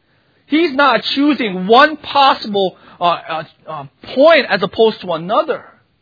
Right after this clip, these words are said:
That person is deserting God Himself. He or she has transferred their loyalty to the enemy. From the one, the person that saved him, he has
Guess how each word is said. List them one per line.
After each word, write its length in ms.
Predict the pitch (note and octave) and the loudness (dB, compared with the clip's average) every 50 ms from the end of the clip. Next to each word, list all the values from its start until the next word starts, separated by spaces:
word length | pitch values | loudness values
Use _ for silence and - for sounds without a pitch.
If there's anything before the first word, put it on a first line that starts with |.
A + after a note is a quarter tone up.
| _ _ _ _ _ _ _ _ _ _ _ _ _ - | _ _ _ _ _ _ _ _ _ _ _ _ _ -4
That 300 | - B3 D4+ D#4+ - - | -2 -2 -2 -2 -4 -8
person 580 | - - - C4+ E4 F4 - - - G#3+ F#3 F#3+ | -10 -4 -2 -2 0 -2 -4 -8 -12 -14 -12 -10
is 140 | G3 F#3+ | -10 -10
deserting 840 | - - F#3+ E3+ D3 D3 E3+ A3+ C4 D4+ D#4+ F4 D#4+ B3 A3 G3+ E3 - | -10 -12 -12 -12 -8 -2 2 2 4 4 2 0 0 -2 -6 -8 -8 -6
God 360 | A#3 B3+ C#4 D4 D4+ D#4+ D4 | -2 -2 0 0 0 0 -2
Himself. 760 | B3 G3+ G3 G3+ - - - D4+ D#4+ E4+ E4+ D4+ A#3 F3 D#3+ _ _ _ _ _ | -4 -6 -10 -14 -14 -10 -6 -4 -4 -2 -4 -4 -8 -10 -16 _ _ _ _ _
He 180 | - D4 E4 F4 | -2 -2 0 0
or 220 | E4+ C4+ G#3+ G3 | 2 0 0 0
she 280 | - - - D4 D#4 E4 | -2 -6 -4 -2 0 0
has 220 | D4+ C4 A#3 G#3+ - - - | 2 2 0 0 -4 -10 -8
transferred 500 | - D4+ D#4+ D#4 D#4 - - D4+ D4+ C4+ | -4 -2 -2 -2 -2 -4 -6 -6 -2 -2
their 160 | A3+ G#3 G3 | 0 0 0
loyalty 840 | F#3 F3+ G#3 A#3+ D4 E4 F4+ F#4 F4+ - - D#4+ E4 E4+ F#4 - _ _ _ _ _ _ _ _ _ _ _ _ _ _ _ _ _ _ _ _ _ _ _ _ _ _ _ _ _ _ _ _ _ - | 0 2 4 6 6 6 6 2 -2 -6 -10 -12 -12 -12 -12 -16 _ _ _ _ _ _ _ _ _ _ _ _ _ _ _ _ _ _ _ _ _ _ _ _ _ _ _ _ _ _ _ _ _ -8
to 160 | G#3 G3 G3 | -6 -6 -6
the 180 | F#3+ G#3 G3 G3 | -4 -4 -4 -4
enemy. 420 | F#3 F3+ F3 E3 D3 C3+ A#2+ _ _ _ _ _ _ _ _ _ _ _ _ _ _ _ _ _ _ _ _ _ _ _ - | -4 -4 -6 -8 -10 -12 -14 _ _ _ _ _ _ _ _ _ _ _ _ _ _ _ _ _ _ _ _ _ _ _ -10
From 160 | B2 F3 E3 | -8 -6 -6
the 80 | D#3+ D#3 | -6 -4
one, 460 | D#3+ F3+ G3+ G#3 A#3 A#3+ A#3+ A#3+ A3 | -2 0 0 2 2 0 -2 -2 -4
the 80 | G3+ | -8
person 480 | - - - - B3+ B3+ B3 - A3+ G#3 | -10 -8 -4 0 0 0 0 -4 -8 -8
that 140 | F#3 E3+ - - - | -8 -8 -10 -12 -10
saved 440 | - A#3 A#3+ B3 B3 B3 B3 - - | -6 -4 0 0 0 0 -2 -4 -10
him, 340 | - F#3+ E3 D3+ C#3+ B2+ - _ _ _ _ _ _ _ _ _ _ _ _ _ _ _ _ _ _ _ _ _ _ _ _ _ _ _ _ _ _ _ _ _ _ | -16 -16 -14 -14 -16 -18 -20 _ _ _ _ _ _ _ _ _ _ _ _ _ _ _ _ _ _ _ _ _ _ _ _ _ _ _ _ _ _ _ _ _ _
he 160 | - F3+ E3+ | -8 -8 -6
has 280 | E3 D3+ C3+ - - | -6 -8 -10 -12 -16